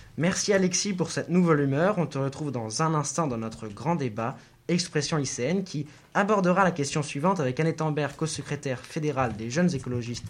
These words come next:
je le rappelle, comment lutter de façon viable et efficace contre le réchauffement climatique. N'hésitez pas à réagir et à commenter l'émission sur le live Facebook et à nous suivre sur notre compte Instagram arobase expression lycéenne. D'ailleurs, Annette Ambert, pensez-vous que la justice puisse être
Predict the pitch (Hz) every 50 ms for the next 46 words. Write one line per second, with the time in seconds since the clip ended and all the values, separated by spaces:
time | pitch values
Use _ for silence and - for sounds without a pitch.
0 | - - - - - - - 160 165 156 131 123 - - 113 113 135 - - -
1 | - - - - - - 214 208 190 180 170 175 175 175 196 175 143 139 - 139
2 | 131 - - 131 120 107 127 151 202 196 190 160 139 - - 196 220 208 190 -
3 | 151 135 - - 131 147 160 - - - - - - - - 160 170 165 - 151
4 | 131 127 123 143 170 - 147 135 - - 147 156 165 165 - - - - 175 165
5 | 139 117 - - - - - - - - - - - - - 180 196 214 - 208
6 | 214 214 214 233 226 226 - - 147 151 170 190 190 190 185 180 196 196 175 156
7 | 147 - 190 185 175 165 180 180 170 170 165 160 160 - 185 180 175 175 - 120
8 | 113 113 120 143 156 165 156 - - 143 139 127 127 143 202 240 262 - - -
9 | - - - - 156 165 170 170 165 - - 202 165 127 127 127 - 139 135 127
10 | 123 - 135 127 - - 202 190 185 170 165 - 165 156 135 143 147 143 143 -
11 | - - 160 165 165 143 127 147 175 151 131 - - - 131 - 170 160 135 -
12 | - 113 104 92 90 - - - - - - - - - - 147 175 208 233 208
13 | 190 175 160 160 165 165 165 196 214 233 233 - - - 202 196 - 214 196 233
14 | 220 185 143 123 131 131 180 180 - - 202 214 - - - 127 - - 165 175
15 | 175 - -